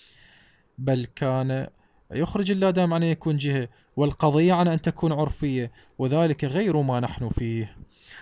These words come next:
وعلى التقديرين، سواء قلنا بكذب ال-، الكبرى أو قلنا بأنه، آه، اختلاف الحد الأوسط،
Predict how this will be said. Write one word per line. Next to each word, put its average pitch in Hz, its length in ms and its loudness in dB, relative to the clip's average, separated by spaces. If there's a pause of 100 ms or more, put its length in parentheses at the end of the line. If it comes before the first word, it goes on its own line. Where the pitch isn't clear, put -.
(180)
وعلى 220 200 6
التقديرين، 143 880 0 (880)
سواء 170 220 -2
قلنا 160 300 2
بكذب 127 480 -2
ال-، 117 160 -6 (460)
الكبرى 190 580 0
أو 165 140 0
قلنا 185 400 0
بأنه، 170 720 0 (920)
آه، 120 720 -4
اختلاف 160 440 -2
الحد 123 260 -8
الأوسط، 110 360 -10